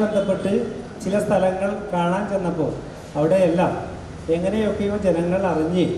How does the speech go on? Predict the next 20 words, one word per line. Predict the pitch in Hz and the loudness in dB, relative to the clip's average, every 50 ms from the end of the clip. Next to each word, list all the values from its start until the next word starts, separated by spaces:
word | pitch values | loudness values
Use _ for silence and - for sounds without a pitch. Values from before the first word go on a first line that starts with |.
| - - - - - - - - - - - - - - - - | -4 -8 -10 -12 -14 -14 -14 -16 -16 -16 -16 -16 -16 -16 -10 -4
ക്രിമിറ്റോറിയം | - 196 214 220 240 226 - 262 262 269 277 302 302 285 240 | 0 2 2 4 2 4 4 4 4 6 6 4 4 4 4
ആവശ്യമാണ്, | 202 190 175 - 185 196 190 165 131 127 - - - - - - - - - - | 4 4 2 2 2 2 2 0 0 -2 -6 -8 -10 -12 -16 -16 -18 -10 -6 -4
പക്ഷേ | 165 - - 208 180 139 104 - - - - - - - - - - 202 233 | -4 -2 2 2 4 4 2 0 -6 -8 -10 -12 -14 -16 -16 -14 -6 0 2
ഈ | 285 330 - | 2 2 2
സ്ഥലത്ത് | - - 254 202 170 156 - - 165 175 | 0 0 2 2 2 2 0 -2 -4 -4
പറ്റില്ല, | 180 - - 139 123 131 131 123 - - - - - - - - - - - - - - - - - - - - - - 170 | -4 -2 -2 -2 -2 -2 -2 -4 -6 -8 -10 -12 -14 -14 -14 -14 -14 -14 -14 -14 -14 -14 -12 -12 -12 -12 -12 -12 -8 -2 0
ഞങ്ങളുടെ | 175 190 220 240 262 294 330 - - | 0 2 2 2 2 2 2 2 2
സ്ഥലത്ത് | 285 220 185 180 - 202 190 | 2 2 2 2 0 2 2
പറ്റില്ല, | 180 160 - 139 147 151 139 - - - - - - 165 185 | 2 2 2 2 0 0 0 -2 -4 -6 -10 -12 -6 -4 -4
മറ്റെവിടെ | 196 - - - 285 277 240 226 220 220 233 240 202 190 | -4 -4 -2 0 2 2 4 4 4 4 4 4 4 4
ആയാലും | 196 202 190 190 180 147 - - - - - - - - - 180 | 4 4 4 4 2 0 -2 -4 -6 -10 -12 -14 -16 -12 -4 -2
ഞങ്ങൾക്ക് | 185 190 190 190 190 196 185 196 | 0 0 0 0 -2 -2 -2 0
സന്തോഷമേ | 190 180 170 185 196 190 202 208 202 202 208 220 220 196 | 0 0 2 2 2 2 2 0 0 0 0 2 2 2
ഉള്ളൂ | 180 185 208 208 160 - - - - - - - - - - - 170 175 | 2 2 4 2 2 2 0 -2 -4 -8 -10 -12 -14 -16 -12 -2 0 0
എന്ന | 180 180 180 185 180 180 175 175 170 - - - - - - - - - - - 180 | 0 2 0 0 0 0 -2 -4 -6 -8 -12 -14 -14 -16 -16 -16 -16 -10 -4 0 0
ഒരു | 185 185 185 180 180 180 180 - | 2 2 2 2 2 0 0 0
പൊതു | 180 190 190 214 233 254 247 - 170 | -2 -2 0 2 2 2 2 0 0
അഭിപ്രായം | 175 175 175 - - - 202 214 220 220 208 - - - - - - - - - - - - - - - 165 | -2 -2 -2 -6 -8 -4 -2 0 2 2 2 2 0 -2 -4 -8 -12 -14 -14 -16 -18 -20 -20 -20 -6 -4 -2
വന്നതിനെ | 170 180 196 202 202 202 208 - - | -2 0 -2 -2 -4 -4 -4 -4 -2
തുടർന്നാണ് | 175 165 170 170 170 170 160 156 147 147 139 | 0 0 0 0 0 0 0 0 0 0 0